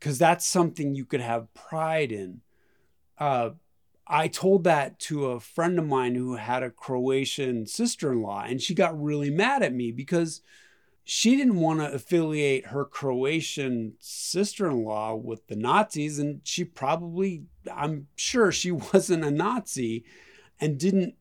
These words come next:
feel anti-Semitic thoughts or, and didn't want to kill Jewish people.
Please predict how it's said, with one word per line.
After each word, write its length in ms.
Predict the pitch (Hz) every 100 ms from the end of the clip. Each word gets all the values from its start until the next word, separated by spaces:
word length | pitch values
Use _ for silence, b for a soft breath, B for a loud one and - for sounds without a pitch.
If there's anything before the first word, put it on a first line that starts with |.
| _ _
feel 760 | - - 196 190 180 151 131 - _ _ _
anti-Semitic 1400 | 156 165 170 156 139 - 147 139 139 151 156 - - - _ _ _ _
thoughts 920 | - - 156 131 139 - - - - - _
or, 240 | 127 123 127
and 200 | 131 135
didn't 320 | 143 147 -
want 360 | 123 135 -
to 100 | -
kill 400 | 127 - 156 147 147
Jewish 540 | 117 139 147 131 -
people. 540 | 135 117 - 120 131